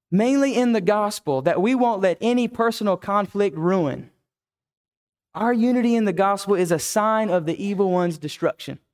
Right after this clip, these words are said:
Why? Because the end of the gospel is that Jesus comes back and his justice reigns. It will destroy and judge all evil, and it will comfort the saints.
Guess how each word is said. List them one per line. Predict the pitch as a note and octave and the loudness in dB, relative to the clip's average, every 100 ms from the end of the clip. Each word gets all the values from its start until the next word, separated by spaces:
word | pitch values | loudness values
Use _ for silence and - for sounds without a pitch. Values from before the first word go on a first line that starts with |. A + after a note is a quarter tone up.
| _ _ _ _ _ _ _ _ _ _ _ _ _ _ _ _ | _ _ _ _ _ _ _ _ _ _ _ _ _ _ _ _
Why? | E3+ G#3 A3+ | 0 0 0
Because | G3 G3+ F3+ - _ _ _ _ _ _ _ _ _ _ _ | 0 0 -2 -6 _ _ _ _ _ _ _ _ _ _ _
the | E3+ F#3+ | 0 2
end | A#3 | 2
of | A#3 | 2
the | F#3+ | 0
gospel | F3 G#3+ G#3+ A3+ G#3+ | 0 0 -2 0 0
is | F3+ | 2
that | E3+ D3 | -2 -2
Jesus | D3+ A3 G3+ G3 | -2 0 2 -2
comes | - G3+ F#3+ E3 | 0 -2 -2 -2
back | - D#3+ F3 - | 0 0 0 -2
and | D#3+ | -4
his | D3 F3+ F#3 D3+ | -2 0 0 -2
justice | B2+ D3 D#3+ - E3 D3+ | -8 -2 -2 -2 -6 -6
reigns. | A#2 A2+ D3 C#3+ A#2+ G#2 G2 - _ _ _ _ _ _ _ _ _ _ _ - | -8 -6 -4 -4 -8 -12 -16 -20 _ _ _ _ _ _ _ _ _ _ _ -2
It | G#3 | 0
will | A3 | 2
destroy | E3 D#3 - - G3 G#3+ A#3 A#3+ | 0 -2 -2 -2 0 2 2 2
and | F#3 E3 | 0 0
judge | E3 F#3 F3 E3 | 0 2 2 2
all | F3 F#3 | 0 0
evil, | F3+ F#3 D3 C3+ | -2 -4 -4 -4
and | D3+ D#3 | -2 -2
it | E3 | -2
will | D3 | -4
comfort | - - F3 - - - _ _ | -8 -14 -14 -14 -18 -18 _ _
the | - | -16
saints. | - - - - | -12 -12 -14 -20